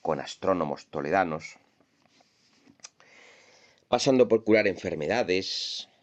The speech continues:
conocer la hora con un antiguo astrolabio, el lector va descubriendo las bases con las que la ciencia medieval fue construyendo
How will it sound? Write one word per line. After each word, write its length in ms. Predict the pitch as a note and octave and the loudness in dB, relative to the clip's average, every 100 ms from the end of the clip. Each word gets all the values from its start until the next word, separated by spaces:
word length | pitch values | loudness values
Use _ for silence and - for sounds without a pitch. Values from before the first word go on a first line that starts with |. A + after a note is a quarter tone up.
| _ _ _ | _ _ _
conocer 500 | - D#2 D2+ - F2+ | -6 -4 -4 -2 -2
la 180 | D#2 D2 | 0 2
hora 320 | E2+ D#2+ C#2 - _ _ _ _ _ _ _ _ _ _ _ _ | 2 2 -2 -8 _ _ _ _ _ _ _ _ _ _ _ _
con 180 | G2 F#2 | 2 4
un 100 | G2+ | 2
antiguo 400 | F2+ D#2+ G2 E2 | 0 0 0 0
astrolabio, 880 | - - D2 E2 B2 F#2+ E2 D#2+ _ _ _ _ _ - | -2 -8 -2 2 2 2 -4 -4 _ _ _ _ _ -2
el 140 | C3+ | 2
lector 380 | C#3 D#3 A#3 G3 | 2 4 4 4
va 60 | C#3+ | 4
descubriendo 880 | F#3 - - G#2 A2 G2 F2 F2 - _ _ _ _ _ _ _ _ - | 2 -8 -6 -2 0 0 -2 -6 -8 _ _ _ _ _ _ _ _ -6
las 340 | E2 D#2 D#2 | -2 -2 0
bases 680 | F#2 G2 - C#2 - - - - - _ _ _ _ _ _ _ _ _ _ _ _ _ _ _ _ _ | 0 0 -4 -12 -14 -18 -20 -20 -20 _ _ _ _ _ _ _ _ _ _ _ _ _ _ _ _ _
con 220 | G2+ F#2+ | -2 2
las 180 | F2 - | 0 -2
que 540 | - F2 E2 D2+ C#2 - _ _ | -8 -6 -4 -6 -10 -18 _ _
la 200 | F#2 G2 | -2 -2
ciencia 300 | C#3 C#3+ G#2+ | 0 -2 0
medieval 440 | B2+ G2+ F#2 F#2 | 0 0 0 0
fue 240 | E2+ G2 F2+ | -2 -4 -4
construyendo 880 | F2 D#2+ - C#2 D2 D2 C#2+ C#2+ | -6 -10 -12 -10 -8 -8 -6 -8